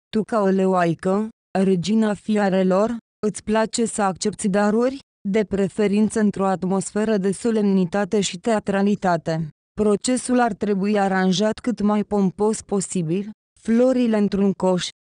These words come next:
oaspeții într-un semicerc, tu în centru, de preferință într-un fotoliu, cum ar fi un tron, pe care apoi îl poți părăsi ca respect pentru valoarea cadoului.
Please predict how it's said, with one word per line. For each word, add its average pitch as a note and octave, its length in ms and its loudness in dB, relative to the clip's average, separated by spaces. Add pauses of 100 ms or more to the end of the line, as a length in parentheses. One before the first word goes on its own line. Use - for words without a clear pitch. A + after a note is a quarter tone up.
(100)
oaspeții G3 560 -2
într-un G#3+ 280 0
semicerc, F#3 720 0 (300)
tu G#3+ 60 2
în G#3 100 4
centru, G#3+ 500 0 (300)
de G#3+ 140 2
preferință G3+ 800 0
într-un F#3+ 360 2
fotoliu, F#3 800 0 (300)
cum A3 140 4
ar G#3 140 2
fi G#3 180 -2
un G3+ 200 2
tron, F3 500 0 (300)
pe G#3 80 2
care G3+ 260 0
apoi A#3+ 360 0
îl A#3 160 0
poți G#3 260 -6
părăsi F#3 460 0
ca A#3 160 0
respect G3+ 500 -2
pentru G3 400 0
valoarea G3 580 0
cadoului. F3+ 760 2